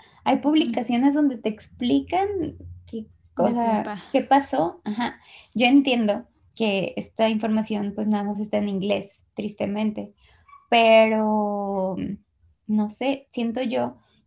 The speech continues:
Speaker 1: que también ahí entra la bioética, o sea, si tú sabes que hay muchas culturas que no tienen acceso a esta información,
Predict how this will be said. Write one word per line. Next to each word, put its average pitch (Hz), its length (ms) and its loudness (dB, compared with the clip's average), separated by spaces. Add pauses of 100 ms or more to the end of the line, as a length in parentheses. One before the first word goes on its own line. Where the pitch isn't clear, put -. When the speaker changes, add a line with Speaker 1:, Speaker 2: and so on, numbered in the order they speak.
Speaker 1:
que 233 120 -2
también 220 320 2
ahí 262 220 0
entra 269 300 2
la 262 120 -4
bioética, 277 560 -2
o 202 60 -8
sea, 208 320 -6 (100)
si - 200 -10
tú 269 140 -6
sabes 226 500 -2
que 202 100 -6
hay 196 80 -4
muchas 214 340 -4
culturas 220 600 -6
que 214 100 -6
no 208 160 -6
tienen 220 260 -4
acceso 214 440 -6
a 208 60 -2
esta 214 180 -6
información, 208 680 -6